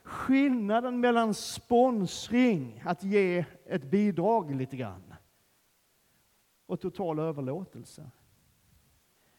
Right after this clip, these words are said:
Eller för att använda sporttermer som jag kan gilla ibland, så här, hon är på planen.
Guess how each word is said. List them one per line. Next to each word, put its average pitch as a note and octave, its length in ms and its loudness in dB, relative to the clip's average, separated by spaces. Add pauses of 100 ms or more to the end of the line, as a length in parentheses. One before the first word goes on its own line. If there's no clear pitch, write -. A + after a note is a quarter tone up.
(720)
Eller - 200 -8
för E3 100 -8
att D3+ 100 -10
använda D#3 540 -4
sporttermer D3 1080 -6
som C3+ 220 -14
jag B2+ 140 -10
kan C3 180 -12
gilla B2+ 380 -6
ibland, B2 340 -10
så B2 60 -12
här, A2+ 140 -10
hon A3 240 -8
är D3+ 120 -8
på G#3+ 520 -10
planen. A2 880 -14